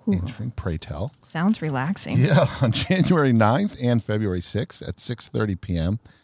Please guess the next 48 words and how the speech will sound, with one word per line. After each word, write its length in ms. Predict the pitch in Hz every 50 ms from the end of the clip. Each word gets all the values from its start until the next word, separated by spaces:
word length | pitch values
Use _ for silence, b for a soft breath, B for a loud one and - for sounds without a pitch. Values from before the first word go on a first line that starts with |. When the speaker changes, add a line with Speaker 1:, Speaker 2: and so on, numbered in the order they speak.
| b b b b b
Speaker 2:
at 180 | - 87 87 -
Heritage 420 | - - 92 90 95 113 123 123
Hall. 420 | - 139 170 226 - 85 - - _ _ -
Speaker 1:
I'm 120 | 208 214
gonna 160 | 214 202 196
need 260 | 180 175 170 170 156
that 180 | - 131 113 104
after 260 | 127 147 190 - 226
Speaker 2:
I 40 | -
Speaker 1:
this 240 | 131 147 139 196 -
Speaker 2:
think 120 | - 190 196
you 60 | 196
Speaker 1:
season. 420 | 220 220 156 226 233 196 180 147 -
Speaker 2:
do. 140 | 160 147 -
Speaker 1:
<laughs> 120 | - - 135 - - - - - _ _ _ - - - _ _ _ - - _ b b b b b
Uh, 200 | - 220 220 220
and 160 | - - 240 254
then 220 | 277 277 277 262
we 100 | 262 262
also 240 | 269 302 359 - 311
have 160 | 269 277 269
an 80 | 262 226
open 260 | - 240 - 392 262
mic 300 | 185 156 196 285 - 247
night 260 | 180 156 143 - -
for 140 | - - 185
songwriters. 720 | - - - 175 208 247 269 233 185 175 175 175 170 185
This 160 | - 240 -
is 80 | 311 254
at 220 | 254 220 185 -
Kirkland 320 | - - 233 - - 233 208
Performance 440 | 190 175 - 190 196 214 254 254 -
Center 220 | - 233 190 160
on 140 | 160 165 160
January 440 | 170 - 180 180 180 190 202 202 202
seventeenth 640 | - - 190 170 170 - - - - 185 190 220 -
at 100 | - -
seven 300 | - - 160 156 165 196
P 200 | - - - 151
M. 340 | 151 160 208 220 - - 170 b b b b b b
Speaker 2:
Now, 220 | 123 135 139 139
we 200 | 135 131 160 226
have 120 | 254 277 294
a 60 | 254
lot 400 | 220 190 165 156 156 165 170 165
of 80 | 151 139
really 400 | 120 113 117 123 131 131 135 -
creative 960 | - - - 110 110 113 107 104 104 101 101 98 101 98 92 95 - -